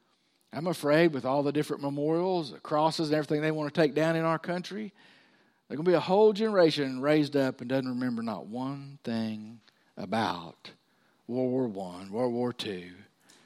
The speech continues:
on and on and on it goes, Vietnam War.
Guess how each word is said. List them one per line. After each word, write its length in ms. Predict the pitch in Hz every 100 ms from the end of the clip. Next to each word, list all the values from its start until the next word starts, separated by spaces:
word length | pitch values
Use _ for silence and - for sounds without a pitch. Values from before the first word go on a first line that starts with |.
| _ -
on 300 | 101 101 110
and 120 | 92
on 260 | 90 98
and 100 | 101
on 280 | 87 85 90
it 100 | 92
goes, 480 | - 98 82 90 -
Vietnam 480 | 110 104 107 98 90
War. 220 | 90 -